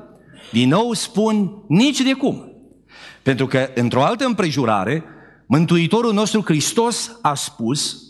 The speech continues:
de această dată, cuvintele sunt consemnate în Matei, capitolul optsprezece, de la versetul cincisprezece la șaptesprezece.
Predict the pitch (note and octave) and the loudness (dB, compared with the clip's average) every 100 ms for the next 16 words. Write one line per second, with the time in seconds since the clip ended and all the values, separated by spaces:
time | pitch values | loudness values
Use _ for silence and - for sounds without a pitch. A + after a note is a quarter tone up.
0 | - _ _ - C#3+ F#3 F3+ F3 F3+ D#3 | -20 _ _ -2 0 2 2 0 0 -2
1 | C#3+ F3 F3 D#3+ D3 D3 C#3 C3 C#3 E3 | 0 2 2 0 0 0 0 0 2 0
2 | F3 C#3+ B2+ B2+ E3+ D3+ C3 D3+ C#3 C3+ | 0 0 0 0 -2 -2 -2 -2 0 0
3 | E3 - B2+ - A#2 G2+ B2 F#3 C#3 B2 | -2 -2 -4 0 -2 0 -2 0 0 0
4 | G#2+ A#2+ E3+ C#3 A#2+ - G3 F#3+ F3+ D#3 | -2 -2 -2 0 -2 0 -2 0 -2 0
5 | D#3 D#3+ C3+ A#2 D3+ - A2 - G#2 F2 | 0 0 -2 0 -2 -2 -8 -4 -6 -6
6 | E2 | -10